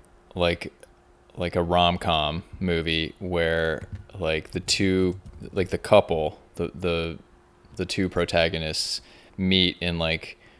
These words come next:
a ridiculous, silly, like, totally, um, almost impossible situation or something. And it's, like, a really cute, it's really cute how they, like, come together,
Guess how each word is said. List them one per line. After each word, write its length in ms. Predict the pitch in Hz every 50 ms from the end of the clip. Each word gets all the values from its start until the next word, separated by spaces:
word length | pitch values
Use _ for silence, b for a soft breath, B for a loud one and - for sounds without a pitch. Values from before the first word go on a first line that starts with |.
| b b _ _ _ -
a 60 | 95
ridiculous, 1120 | 87 87 87 85 - 92 87 - - 87 85 85 82 82 87 - - - - - - - - - _ _ _ _
silly, 840 | - - - - - 95 87 87 85 82 82 82 80 80 80 - - _ _ _ _ _ _ _ _ _ _ _ -
like, 420 | - 82 78 80 - - - - - - - _ _ _ _ _ _ _ _ _ _ - _ _ - - - -
totally, 680 | - - 95 90 90 90 85 87 85 82 82 76 60 - - - - - - - - -
um, 540 | 90 82 73 71 71 69 64 57 52 - - - - _ -
almost 340 | 85 82 82 80 80 - -
impossible 880 | 80 80 - - 87 82 80 80 - 87 78 80 80 73 73 73 - - - - - - - - - - - - - - - - - - - - -
situation 680 | - - - 92 85 - - 71 64 64 - - - 50
or 100 | 50 -
something. 500 | - 65 - - - 71 65 55 52 - - - -
And 240 | - 95 82 76 78
it's, 160 | 78 - -
like, 160 | 60 57 -
a 40 | 85
really 220 | 80 78 78 76
cute, 320 | 76 - - 80 67 60 - - - - _ _ _ - - - - - - - - - - - 65 - - -
it's 200 | 98 98 - -
really 160 | 95 87 87
cute 300 | 87 - - 87 80 -
how 200 | - - 76 78
they, 160 | 78 78 78
like, 200 | 73 71 73 71
come 220 | - - - 76 73
together, 460 | - 73 69 71 71 65 50 -